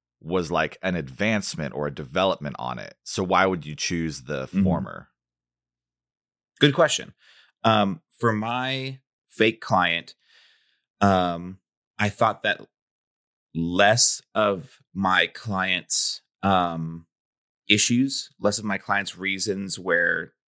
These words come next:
Speaker 2: depressive symptoms were developing were because of beliefs. I thought they were more due to, um, just actions
Speaker 1: Straight up
Speaker 2: specifically.
Speaker 1: actions,
Speaker 2: Uh, so
Speaker 1: yeah.
Speaker 2: behavioral,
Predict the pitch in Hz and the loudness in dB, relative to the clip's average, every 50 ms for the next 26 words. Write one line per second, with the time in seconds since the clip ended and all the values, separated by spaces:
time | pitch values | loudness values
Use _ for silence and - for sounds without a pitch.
0 | _ _ _ - 190 - - - 110 98 - - 92 - - 101 98 95 98 85 | _ _ _ -4 -4 -4 0 0 0 2 2 0 -4 -4 -4 -4 -4 -4 -6 -8
1 | - 85 87 82 82 82 87 92 - 107 104 104 95 87 92 87 92 90 - - | -10 -10 -8 -2 0 0 0 0 0 -2 -2 -2 -2 -6 -8 -10 -10 -10 -6 -2
2 | 104 95 92 - - - 90 85 82 - - 90 80 78 87 98 131 131 - - | -2 -2 0 -2 -4 -6 -8 -10 -10 -8 -8 -6 -4 -2 -2 -2 -2 0 0 0
3 | - - - - _ _ _ _ _ _ _ _ _ 107 104 104 104 - - 104 | 0 0 -2 -6 _ _ _ _ _ _ _ _ _ 0 0 2 2 2 2 0
4 | 95 92 90 92 98 98 98 95 98 98 95 85 - 95 90 87 87 85 - - | 0 0 -4 -6 -8 -8 -8 -6 -6 -6 -6 -4 -2 -2 -2 -2 -2 -4 -6 -4
5 | 104 90 87 87 82 80 73 78 - _ _ _ _ _ _ _ _ _ _ - | -4 -4 -4 -4 -6 -8 -10 -12 -14 _ _ _ _ _ _ _ _ _ _ 0
6 | 101 95 90 85 78 71 69 71 80 85 - _ _ _ _ _ _ _ _ _ | 2 2 2 2 0 -4 -8 -12 -16 -18 -20 _ _ _ _ _ _ _ _ _
7 | _ - - 110 107 - - - - - - _ _ _ _ _ _ _ _ _ | _ 2 4 4 4 4 2 -2 -2 -6 -10 _ _ _ _ _ _ _ _ _
8 | _ _ _ _ _ _ _ - 92 92 95 - - - - - - - - - | _ _ _ _ _ _ _ 2 4 4 4 2 -2 -4 -4 -6 -10 -8 -8 -8
9 | - - - - - - 95 87 80 80 73 73 - 90 - 82 - - 65 69 | -6 -6 -6 -6 -2 2 2 4 4 4 4 2 2 0 -2 -4 -8 -2 0 2
10 | 67 - - - 67 - 101 101 - - 107 78 65 - - 120 123 127 131 123 | 2 2 0 -2 0 2 4 4 4 4 2 2 0 0 0 0 0 0 0 -2
11 | 113 104 - | -2 -4 -6